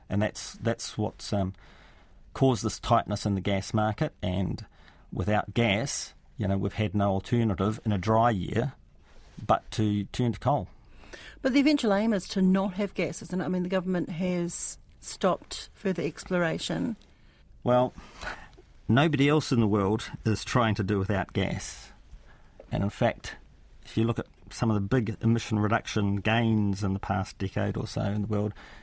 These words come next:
Speaker 1: it's because we've been able to take coal out of the system and replace it with gas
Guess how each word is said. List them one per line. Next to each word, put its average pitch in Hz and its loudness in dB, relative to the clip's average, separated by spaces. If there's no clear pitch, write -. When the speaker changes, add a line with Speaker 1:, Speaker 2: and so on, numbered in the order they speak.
Speaker 1:
it's - -6
because 101 0
we've 95 0
been 101 2
able 98 2
to 92 -4
take - -4
coal 110 2
out 95 0
of 98 -2
the - -14
system - -4
and 95 -2
replace 101 -4
it - -14
with 98 -4
gas 101 -2